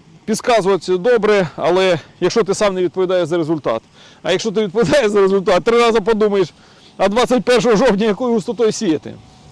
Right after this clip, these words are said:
Ну, це р-, риторика і лірика, лірика. Маємо еліту.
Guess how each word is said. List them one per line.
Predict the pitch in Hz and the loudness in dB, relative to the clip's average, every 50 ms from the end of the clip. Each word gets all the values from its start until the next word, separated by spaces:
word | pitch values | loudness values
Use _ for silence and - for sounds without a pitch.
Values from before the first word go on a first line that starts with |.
| - - | -20 -10
Ну, | 359 320 - | -8 -8 -4
це | - 214 | 0 0
р-, | 190 196 202 190 180 208 208 | 0 0 0 -2 -2 -2 -2
риторика | 208 - 254 247 240 220 190 - 180 185 | -2 0 0 0 0 0 -2 -4 -4 -2
і | 190 | 0
лірика, | 196 202 202 190 160 - 151 - - - - - - - - 196 | 0 0 0 -2 -4 -6 -12 -16 -16 -20 -20 -20 -20 -20 -12 -6
лірика. | 214 226 208 196 165 175 156 143 - - - - - - - - - - - - - - - _ - _ - - 156 | -2 0 0 0 0 0 -4 -4 -4 -10 -20 -20 -20 -20 -20 -20 -20 -20 -20 -20 -20 -20 -20 _ -20 _ -20 -14 -6
Маємо | 170 202 208 202 196 202 220 | -2 -2 0 0 -2 -2 -2
еліту. | 226 240 247 180 - 185 185 147 | -2 -2 -4 -2 -2 -2 -2 -2